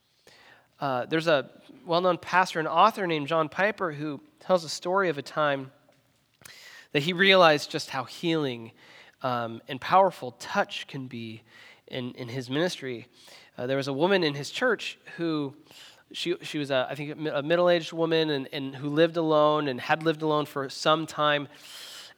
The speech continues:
And she would intentionally cut herself across her abdomen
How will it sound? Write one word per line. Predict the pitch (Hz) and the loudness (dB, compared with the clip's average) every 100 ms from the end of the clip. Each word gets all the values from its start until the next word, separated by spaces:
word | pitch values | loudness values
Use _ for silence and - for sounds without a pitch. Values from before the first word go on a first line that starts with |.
| - | -2
And | 175 | -2
she | - | 0
would | 220 214 | 2 2
intentionally | 190 - 247 277 339 294 | 0 0 0 0 0 -4
cut | - - 262 | -4 -6 -4
herself | 202 165 147 139 143 - _ _ _ | -4 -6 -2 -2 -4 -16 _ _ _
across | 160 - 190 - | -12 -2 -2 -2
her | 160 | -6
abdomen | 139 156 190 123 110 117 | -2 -2 -4 -10 -14 -18